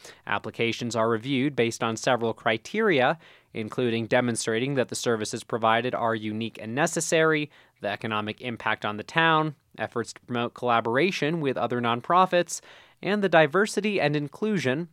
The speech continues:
of the board, staff, and community served. The application deadline is Monday, September twenty-seventh. More information on applying for twenty twenty-two case grants is available at telluride dash C O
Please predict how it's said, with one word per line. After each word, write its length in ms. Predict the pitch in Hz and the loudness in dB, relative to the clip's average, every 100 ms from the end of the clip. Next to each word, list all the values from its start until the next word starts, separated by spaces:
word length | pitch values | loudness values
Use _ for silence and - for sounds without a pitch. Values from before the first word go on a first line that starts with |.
| - | -8
of 200 | 110 104 | -8 -6
the 80 | |
board, 420 | 101 131 135 135 - | -2 2 2 2 -2
staff, 460 | - - 135 135 - | -6 2 4 4 2
and 180 | 135 131 | -6 -8
community 580 | - 135 151 190 190 170 | -8 -6 -4 -4 -2 -4
served. 600 | - 151 160 113 85 - - - - _ - | 0 2 4 2 -4 -14 -20 -20 -20 _ 2
The 80 | |
application 640 | 120 113 - - 120 - 110 | 4 4 2 -2 -2 -2 2
deadline 480 | 123 147 120 123 135 | 2 4 2 0 0
is 160 | 107 | -2
Monday, 380 | 110 120 127 127 | -2 0 2 2
September 460 | - - - 127 127 | 0 -6 -4 -2 -4
twenty-seventh. 760 | - 135 127 180 151 135 - _ - _ _ | -4 -4 2 4 4 2 -4 _ -20 _ _
More 200 | 117 110 | -4 -4
information 520 | 107 117 113 117 - | -4 -4 -2 -2 0
on 80 | 120 | -2
applying 560 | 117 - 170 151 131 156 | 0 0 2 2 2 -2
for 240 | 117 110 | -2 -2
twenty 340 | - 117 110 | -2 -6 -6
twenty-two 540 | 104 - 110 107 - 110 | -6 -4 -4 -4 -4 -6
case 300 | - 110 104 | -4 -4 -4
grants 420 | - 113 120 123 | -4 -2 -2 -4
is 200 | 139 143 | -4 -2
available 600 | 151 190 175 107 107 120 - _ _ | 0 2 2 2 -2 -4 -8 _ _
at 220 | - 101 - | -6 -6 -4
telluride 640 | 123 139 147 143 143 131 | -2 0 2 4 4 2
dash 300 | 113 120 - | 2 2 0
C 300 | - 139 143 | -2 -2 4
O 320 | 165 110 127 | 4 4 2